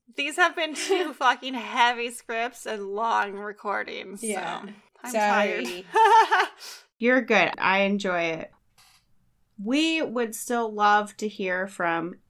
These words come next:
Speaker 3: all of you if you want to reach out to us.
Speaker 1: Do you think Timothy Evans is guilty, or do you think Christy is guilty of murdering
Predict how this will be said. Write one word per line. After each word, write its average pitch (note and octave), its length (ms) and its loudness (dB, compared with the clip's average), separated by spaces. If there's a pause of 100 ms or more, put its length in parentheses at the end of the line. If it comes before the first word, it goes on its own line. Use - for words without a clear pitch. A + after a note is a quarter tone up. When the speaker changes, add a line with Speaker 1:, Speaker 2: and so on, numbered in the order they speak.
Speaker 3:
all A3 280 4
of F3+ 180 -4
you E3+ 580 -6
if - 260 -14
you F3+ 120 -12
want F3 220 -10
to F#3 120 -12
reach F3 280 -10
out E3 300 -8
to F3+ 220 -10
us. F3 460 -10 (240)
Speaker 1:
Do A#3 100 -14
you B3+ 200 -10
think D4+ 540 -8 (220)
Timothy F4+ 520 -6
Evans E4+ 520 -6
is - 140 -16
guilty, F4+ 500 -4
or C4 140 -6
do D4 80 -14
you D4 180 -14
think D#4+ 460 -14
Christy - 520 -10
is G3+ 160 -10
guilty F#3 540 -10
of G#3+ 140 -10
murdering G3+ 580 -12